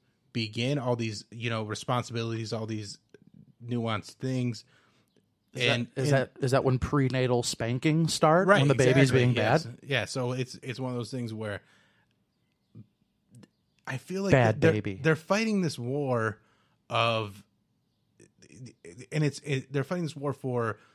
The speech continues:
Speaker 1: uh, to outlaw abortions just to appease voters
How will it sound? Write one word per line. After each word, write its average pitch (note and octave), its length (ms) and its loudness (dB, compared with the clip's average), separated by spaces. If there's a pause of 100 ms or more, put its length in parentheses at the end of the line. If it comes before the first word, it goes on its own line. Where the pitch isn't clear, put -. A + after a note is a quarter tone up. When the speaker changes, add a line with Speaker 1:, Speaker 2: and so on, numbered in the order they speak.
(280)
Speaker 1:
uh, G#2+ 260 -4 (1500)
to B2 300 -2
outlaw B2+ 420 -2
abortions C3+ 480 -6
just E3+ 320 -4
to D#3 340 -2
appease B2+ 540 -8 (280)
voters A#2 600 -4